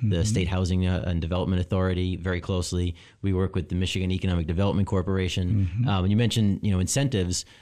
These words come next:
Speaker 1: Uh, we work with, when you, when you build in a city, um, you can, a developer can build in a, in, in a, a township, a, a greenfield area, and just
Speaker 2: Mm-hmm.
Speaker 1: build right upwards.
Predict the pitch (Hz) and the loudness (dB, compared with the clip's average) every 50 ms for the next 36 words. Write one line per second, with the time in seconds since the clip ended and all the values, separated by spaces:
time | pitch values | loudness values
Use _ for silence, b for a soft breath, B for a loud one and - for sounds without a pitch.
0 | B B - 104 95 85 123 156 165 151 170 175 170 - - 135 127 131 - - | B B -2 -2 0 0 2 2 2 2 0 -2 -2 -2 -2 -2 -2 -2 -4 -10
1 | - _ - 87 - - 123 123 123 123 127 127 120 113 - 117 117 113 98 92 | -10 _ -8 -8 -6 -2 0 2 4 4 4 4 2 2 2 2 2 0 0 2
2 | 139 143 156 165 156 139 135 120 113 107 101 - - - 117 110 98 90 87 87 | 2 2 2 2 2 2 2 2 4 2 2 0 0 -2 0 0 0 0 0 -2
3 | 85 B B B B B B - 104 101 92 92 87 87 87 - - - 139 127 | -4 B B B B B B -4 -2 0 0 0 0 0 -2 -4 -2 -2 -2 0
4 | 131 123 120 104 - - 55 - - 120 101 117 123 143 151 135 151 143 - 113 | 2 2 0 0 -2 -6 -6 -4 -2 0 0 2 2 0 0 0 0 0 0 0
5 | 95 117 127 135 135 139 123 110 107 101 78 - - - 101 107 104 101 101 - | 0 2 0 0 2 2 2 2 0 0 -2 -6 -6 -2 0 2 2 2 0 0
6 | - 107 104 98 90 82 82 - - 101 - - - 110 110 104 - 117 110 101 | 0 0 0 0 0 -2 -4 -6 -8 -8 -4 -2 -2 0 0 0 0 0 -2 0
7 | - 95 90 80 71 95 90 95 98 101 107 113 110 - - 113 107 107 98 85 | 0 -2 -2 0 -2 -4 -4 -2 0 0 2 2 0 0 0 0 2 2 2 0
8 | 90 85 85 87 87 87 123 117 107 98 123 120 147 98 98 92 87 82 90 87 | 0 0 0 0 0 0 2 2 2 2 2 2 2 2 0 0 -2 -2 -2 -2
9 | 90 - - 85 82 - 73 57 - - - | -2 -2 -4 -6 -4 -4 -6 -6 -6 -8 -10